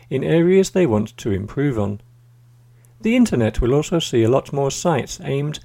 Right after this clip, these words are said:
at providing students with ways to interact with others around the world in English. More and more learners will study English in cyberspace from a growing army of online teachers.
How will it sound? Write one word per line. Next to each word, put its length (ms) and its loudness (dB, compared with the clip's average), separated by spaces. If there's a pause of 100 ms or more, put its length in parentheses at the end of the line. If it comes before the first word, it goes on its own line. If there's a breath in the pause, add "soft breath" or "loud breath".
(200 soft breath)
at 180 -6
providing 560 0
students 640 -2
with 140 -2
ways 360 2
to 140 -8
interact 600 -2
with 160 -2
others 420 -2 (240 soft breath)
around 380 0
the 100 0
world 360 0 (200 soft breath)
in 160 0
English. 540 -4 (1200 soft breath)
More 320 4
and 120 -2
more 300 4
learners 380 2
will 100 0
study 480 -2
English 300 -4
in 80 -2
cyberspace 880 -2 (180 soft breath)
from 240 -2
a 60 0
growing 500 2
army 480 2
of 160 -2
online 400 -2
teachers. 600 -6